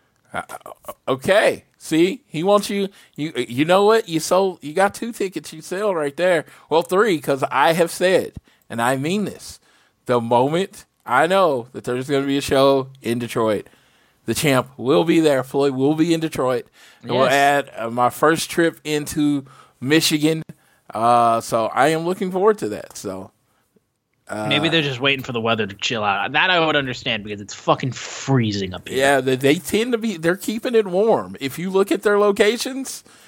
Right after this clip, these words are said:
Speaker 1: you know, <laughs> they are, they are staying south, you know?
Speaker 2: Yes.
Speaker 1: And it's, it's like, so they are trying not to be in the freezing weather.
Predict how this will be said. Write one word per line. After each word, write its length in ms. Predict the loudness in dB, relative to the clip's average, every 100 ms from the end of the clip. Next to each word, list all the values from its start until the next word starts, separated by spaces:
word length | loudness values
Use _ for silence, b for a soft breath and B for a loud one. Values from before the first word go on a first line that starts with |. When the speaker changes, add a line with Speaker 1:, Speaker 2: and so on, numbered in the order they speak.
| b b
Speaker 1:
you 180 | 0 4
know, 440 | 6 6 6 4 -2 -6
<laughs> 180 | -4 -6
they 340 | -4 0 2
are, 220 | 4 2 0 B B B -6
they 180 | 0 0
are 60 |
staying 480 | 0 -2 0 0 -4
south, 520 | 0 0 0 -4 -14 _ _
you 140 | -4
know? 240 | -2 0
Speaker 2:
Yes. 420 | 0 0 -2 -4 -4
Speaker 1:
And 100 | -4
it's, 180 | -6
it's 60 | -4
like, 320 | -2 -2 -4 B B -16 B
so 400 | -2 2 2 0
they 240 | 2 4
are 140 | 4 4
trying 360 | 2 2 2 2
not 200 | 0 0
to 80 | -2
be 160 | -2
in 60 | -2
the 80 | -4
freezing 460 | -2 -4 -4 -6
weather. 480 | -2 0 2 2 -2